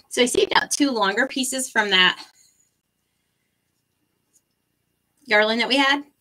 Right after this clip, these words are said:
And we may put those in the bow. So let's move our wreath off.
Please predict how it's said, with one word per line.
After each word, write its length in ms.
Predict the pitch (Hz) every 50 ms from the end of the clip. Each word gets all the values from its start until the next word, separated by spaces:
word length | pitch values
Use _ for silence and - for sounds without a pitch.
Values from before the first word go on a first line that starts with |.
| _ _ _ _ _ _ _ _ _ _ _ _ _ _ _ _ - - _ - - _ _ _ _ -
And 120 | 247 208
we 60 | 214
may 180 | 233 247 277 349
put 200 | - - 262 262
those 240 | 220 214 208 - -
in 40 | 202
the 60 | 185
bow. 300 | 185 190 - - - - -
So 260 | - - - - - 202
let's 280 | 190 226 269 302 - -
move 180 | 285 285 233
our 80 | 214 190
wreath 340 | 190 226 254 269 262 - - _
off. 480 | - 185 170 170 214 269 302 - -